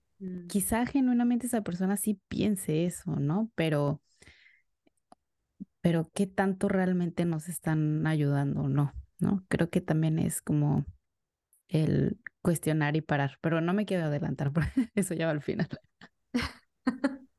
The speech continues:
Speaker 2: Ya me fui.
Speaker 1: Ya me
Speaker 2: Me... atasqué.
Speaker 1: <laughs> Qué mensa.
Speaker 2: Ujú.
Speaker 1: Pero retomando esto que decías,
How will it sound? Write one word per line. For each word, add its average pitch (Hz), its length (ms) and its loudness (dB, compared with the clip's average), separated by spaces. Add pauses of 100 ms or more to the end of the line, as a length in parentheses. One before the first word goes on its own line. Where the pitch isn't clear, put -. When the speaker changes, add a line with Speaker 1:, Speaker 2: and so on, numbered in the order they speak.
(340)
Speaker 2:
Ya 170 80 0
me 180 160 2
fui. - 300 -2 (520)
Speaker 1:
Ya 185 120 -2
me 143 180 -8 (200)
Speaker 2:
Me... 180 140 2
atasqué. - 580 -2 (960)
Speaker 1:
<laughs> - 400 -2
Qué - 80 -8
mensa. 160 380 -6 (760)
Speaker 2:
Ujú. 151 440 2 (180)
Speaker 1:
Pero 233 480 -2
retomando 226 480 -4
esto 269 220 -6
que 240 140 -2
decías, 196 580 -2